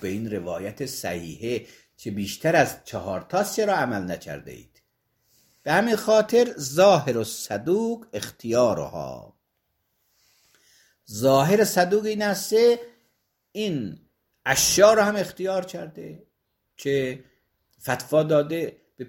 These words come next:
پ-، برادر بزرگتر غیر از اون چهار تا اینا هم میرسه. چرا گفتیم ظاهر، نگفتیم نص صریح؟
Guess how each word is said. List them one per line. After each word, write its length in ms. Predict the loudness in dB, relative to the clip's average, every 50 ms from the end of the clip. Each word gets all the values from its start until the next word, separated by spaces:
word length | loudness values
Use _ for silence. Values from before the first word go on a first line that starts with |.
| -14
پ-، 220 | -10 -10 -8 -4 0
برادر 460 | 2 2 2 2 2 2 2 0 0
بزرگتر 580 | -2 -4 -4 -4 -4 -4 -6 -6 -6 -6 -4
غیر 240 | 0 2 2 2 4
از 120 | 2 0 -2
اون 120 | -4 -6
چهار 300 | -6 -4 -4 -2 -2 -2
تا 140 | 0 0 0
اینا 300 | 2 2 2 0 0 0
هم 160 | 0 -2 -4
میرسه. 800 | -6 -6 -8 -10 -12 -14 -14 -14 -14 -16 -16 -18 -20 -20 -20 _ _ _ _ _ _ _ _ _ _ _ _ _ _ _ _ _ _ _ _ _ _ _ _ _ _ _ _ _ _ _ _ _ -10
چرا 280 | -2 4 6 6 6
گفتیم 360 | 6 6 2 -2 -4 -8 -10 -8
ظاهر، 960 | -6 -6 -4 0 4 4 6 6 6 4 2 2 0 2 2 2 2 0 -4 -12 _ _ _ _ _ _ _ _ _ -10
نگفتیم 840 | -8 -6 -2 -2 -2 -2 -2 -4 -10 -10 -8 -6 -4 -2 0 0
نص 580 | 0 2 0 0 -2 -2 -2 -4 -6 -8 -8 -10 -10 -10 -12
صریح؟ 720 | -16 -14 -12 -10 -6 -2 -2 0 0 0 -2 -4 -6 -10